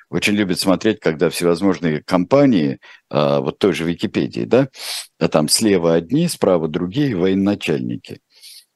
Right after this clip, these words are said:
У всех крестики стоят, у помпеянцев.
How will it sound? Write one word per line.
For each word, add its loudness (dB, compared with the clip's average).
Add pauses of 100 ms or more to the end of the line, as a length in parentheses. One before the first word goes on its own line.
(160)
У -2
всех 2
крестики -4
стоят, -2
у -8
помпеянцев. -6